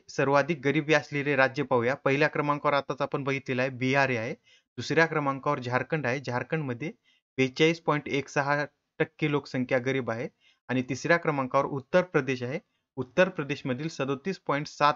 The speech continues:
नऊ टक्के लोकसंख्या गरीब आहे. चौथ्या क्रमांकावर मध्य प्रदेश आहे, मध्य प्रदेशमधील छत्तीस पॉइंट सहा पाच टक्के लोकसंख्या गरीब आहे आणि पाचव्या क्रमांकावर मेघालय हे राज्य आहे, मेघालयमधील बत्तीस पॉइंट सहा सात टक्के लोकसंख्या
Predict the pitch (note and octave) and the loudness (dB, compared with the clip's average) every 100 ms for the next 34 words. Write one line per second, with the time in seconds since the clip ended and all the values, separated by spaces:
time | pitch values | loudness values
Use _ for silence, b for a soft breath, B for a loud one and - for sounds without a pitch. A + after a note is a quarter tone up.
0 | - D3+ C#3+ C3+ - C3 C3 - C3 B2+ | 0 -6 -4 -8 -6 -4 -4 -6 -4 -2
1 | A#2+ B2+ A#2 A#2 D3+ _ _ _ _ C#3+ | 0 -2 0 -2 -4 _ _ _ _ 0
2 | C3+ D#3+ D#3+ D3+ D3 C3+ C#3+ C3 C#3+ E3+ | 4 2 2 -2 -2 0 2 2 2 0
3 | E3 D3 B2+ B2+ A#2+ F3 - _ _ _ | 0 0 -2 -6 -6 -8 -12 _ _ _
4 | C3+ C3 E3+ E3+ D3 D3 - C3 B2 D3 | -2 2 0 0 -8 -8 -4 -4 -4 -6
5 | - B2 _ E3+ E3 D3+ C#3+ C#3+ D3 C#3+ | -6 -10 _ -4 0 0 0 -2 -2 -2
6 | - D3 - C#3 B2+ C#3+ C3 C3 - C3 | 2 0 0 -6 -4 -4 -2 -4 -8 -2
7 | C3 B2+ C3 A#2 A2+ F#3+ b b b - | -2 0 -2 -2 -4 -6 b b b -2
8 | B2+ C3 C3 D#3+ D#3+ E3 D#3 C3+ B2 C3 | -2 4 4 4 2 2 2 0 2 2
9 | C3 B2 A#2+ B2 C#3 C#3+ B2+ A#2+ A2 A2+ | 2 2 2 0 0 0 2 0 0 -2
10 | C3 B2+ B2 C3 D3+ D#3 C#3 A#2+ F#3 - | 0 2 2 4 2 0 -2 -4 -6 -10
11 | _ _ _ C3+ C3 - F#3 - - C#3+ | _ _ _ -2 -2 -4 -6 -4 -2 -2
12 | D3+ C#3+ C3 D3 - D#3+ - - C#3 - | 0 0 2 0 2 0 0 -4 -4 -2
13 | C#3+ D3 D#3 - A#2+ C#3 | 0 0 0 -4 -4 -4